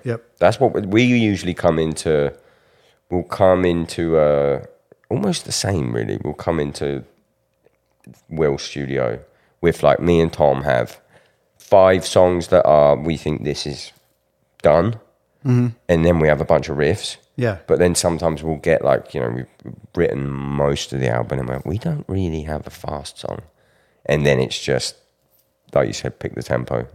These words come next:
Speaker 1: Yeah.
Speaker 2: Circle pit tempo, two hundred twenty-two <laughs> B P M. And then, and then we'll all go, "Play something dumb." And then I'll play that. And then we're like, "Okay, that's, that's fine."
Speaker 1: Nice.
Speaker 2: But, but,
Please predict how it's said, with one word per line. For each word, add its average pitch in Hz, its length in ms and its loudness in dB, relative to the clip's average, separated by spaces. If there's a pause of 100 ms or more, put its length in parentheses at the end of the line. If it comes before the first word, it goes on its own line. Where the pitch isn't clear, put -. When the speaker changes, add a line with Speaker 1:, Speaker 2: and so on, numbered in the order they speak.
Speaker 1:
Yeah. 123 80 0
Speaker 2:
Circle 98 240 4
pit - 160 0
tempo, 67 380 -2 (680)
two 85 140 -4
hundred 67 260 -4
twenty-two - 1600 -4
<laughs> 67 60 -10
B 78 80 0
P 76 180 -2
M. 76 220 -2 (680)
And 120 200 6
then, 117 320 6 (120)
and 110 180 6
then 104 400 4
we'll 107 240 6
all 101 100 4
go, 92 320 4 (1200)
"Play 120 200 6
something 104 280 4
dumb." 78 360 4 (360)
And 82 120 6
then 73 100 8
I'll 69 140 4
play 71 180 4
that. 65 160 2
And 50 100 0
then 71 60 0
we're 57 80 -2
like, 60 140 -2
"Okay, - 320 -2
that's, - 340 -10 (160)
that's - 140 -10
fine." - 220 -10 (180)
Speaker 1:
Nice. 113 320 -2 (260)
Speaker 2:
But, - 260 4
but, 127 60 6